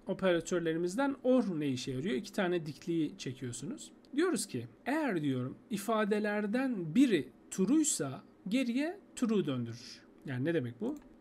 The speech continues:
Ben diyor kardeşim iki tanesinden bir tane koşul sağlanırsa benim için okeydir diyor. Geliyor bakıyor x büyük müdür üçten? Evet. Güzel. Burada bir sağlama yapmış. Y küçük müdür sekizden? Hayır. Sıfır olmuş. Ancak bir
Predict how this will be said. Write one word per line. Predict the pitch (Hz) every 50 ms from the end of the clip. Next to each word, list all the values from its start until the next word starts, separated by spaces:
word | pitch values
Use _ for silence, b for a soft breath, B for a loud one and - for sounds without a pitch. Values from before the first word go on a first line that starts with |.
| -
Ben | - 285 294 269 226 185
diyor | 180 185 185 190 190
kardeşim | - 233 226 196 156 143 - - - -
iki | - 208 - - 277
tanesinden | - 226 190 170 160 151 147 - - 143 135 151 202 247 277 - - - - - 277
bir | 302 311
tane | 269 - - 233 190 165 170
koşul | 160 - 190 185 - 202 190
sağlanırsa | 196 - - 294 269 233 196 180 185 180 - - 294 294
benim | 233 247 254
için | 247 254 285 269
okeydir | - 208 196 - 240 233 208 151 147 120 120
diyor. | 117 117 117 - - - - - - -
Geliyor | - 330 285 262 254 254 269
bakıyor | 240 240 - 240 214 208 233 - - - - - - -
x | 247 262 254 - - - -
büyük | 269 277 262 262
müdür | 233 196 190 196
üçten? | 202 196 202 - 311 339 - -
Evet. | 240 214 185 156 160 226 - - - - - - - - -
Güzel. | 220 165 147 139 139 - - - - - - -
Burada | - 262 214 214 220 220
bir | 247 247 240 - - - - -
sağlama | - - - - 233 214 208 208 208 208 202 202 202 -
yapmış. | 208 170 139 131 151 214 269 269 - - - - - - -
Y | 208 202 226 226 220 220 - -
küçük | - - 247 226
müdür | 233 202 175 160
sekizden? | 139 - 170 156 165 180 240 285 269
Hayır. | - - 254 180 143 151 247 277
Sıfır | - - - - 233 - 175 139
olmuş. | 131 143 202 302 339 - - -
Ancak | - 269 269 247 247 247 - 330
bir | 254 180 185 240 269 254 214